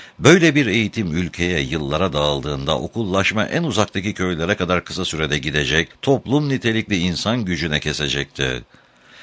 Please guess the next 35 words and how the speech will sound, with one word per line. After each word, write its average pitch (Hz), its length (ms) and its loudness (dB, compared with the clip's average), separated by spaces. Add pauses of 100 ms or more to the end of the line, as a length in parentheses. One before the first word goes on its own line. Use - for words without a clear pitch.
(160)
Böyle 151 320 6
bir 135 100 4
gelişme 113 460 0
tüm 120 260 -4
ülkeyi 78 340 0
sarınca 90 440 2
Tonguç'un 101 580 -2
küçüklükten 107 760 -2
beri 98 240 2
baş 95 200 2
koyduğu 80 680 -2
parasızların 120 760 2
okuması 120 480 0
sorunu 85 480 -2
hem 95 260 0
de 67 240 -2
en 123 260 -2
nitelikli 80 480 -2
biçimiyle 80 500 -2
kökten 90 480 0
çözümlenecekti. 71 1120 -4 (800)
Daha 151 180 4
önemlisi, 76 640 0
böylesine 95 540 2
bir 76 80 0
olanak 71 520 -2
toplumsal 110 640 0
ve 113 100 2
ekonomik 101 480 -2
farklılıkların 92 680 -2
yarattığı 87 640 0
ayrıcalıkları 82 800 0
azaltacak, 78 800 0
demokratikleşmeyi 90 1000 0
yaratacaktı. 71 960 -2